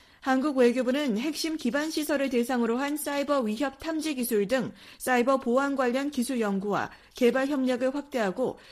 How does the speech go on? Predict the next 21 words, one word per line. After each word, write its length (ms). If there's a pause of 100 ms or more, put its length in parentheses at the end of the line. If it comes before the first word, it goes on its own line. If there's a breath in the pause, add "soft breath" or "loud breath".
(120)
앞으로 540
개시될 580
미한 400
간 220 (200 loud breath)
사이버 440
연합 360
훈련의 440 (180 soft breath)
구체적 480
진행 440
계획도 640
계속해서 640
논의하기로 540
했다고 300
밝혔습니다. 800 (640 loud breath)
이어 320 (220 loud breath)
내년 340
미한 320
동맹 320
칠십 380
주년을 320
계기로 440